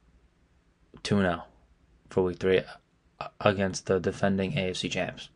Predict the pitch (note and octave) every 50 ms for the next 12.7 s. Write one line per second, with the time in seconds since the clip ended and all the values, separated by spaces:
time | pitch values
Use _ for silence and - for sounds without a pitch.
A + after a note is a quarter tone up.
0 | _ _ _ _ _ _ _ _ _ _ _ _ _ _ _ - - A2+ G#2+ G#2+
1 | G#2+ G#2 G2+ G2 - G2 - - - - G#2 F2 E2+ - - - - _ _ -
2 | - - _ _ _ _ - A#2 A2+ A2 A2+ A2 - - - G#2+ G#2 G2+ - -
3 | G#2 G2 G2+ G2 F2 G2+ F#2+ F#2+ F#2+ G2 - - A2 G2 F#2+ F#2+ F2+ - - -
4 | _ _ _ _ _ _ _ _ _ _ _ _ _ _ _ _ _ _ _ _
5 | - _ _ _ _ _ _ _ - G2+ F#2 - - - - _ _ _ _ _
6 | _ _ _ _ - - G#2 G2+ A2 G2 G#2+ A2+ B2+ - A2+ A#2 A2+ A#2+ B2 A2+
7 | G#2+ G2 G2+ G#2 A2+ A2+ A#2+ A#2 - - G#2 F#2+ F2+ E2+ D#2 - - _ _ _
8 | _ _ _ _ _ _ _ _ _ _ _ _ _ _ _ _ _ _ _ -
9 | - A2 G#2+ A#2 B2+ B2 A#2 G2 F#2+ F#2+ G#2 A2 A2 G#2 G#2 G#2+ G#2+ G#2+ A#2 A2+
10 | G#2 - - F#2+ G2 G2 G2 - - A2 G#2+ - - - F#2+ F2+ F#2 F#2+ G2 G2+
11 | G2 F2+ - G2+ G2+ G2 F#2+ G#2+ A#2 A#2 A2 - - - - - - - _ _
12 | _ _ _ _ _ _ - G2 F#2+ F#2+ F#2 F2+ F2 E2+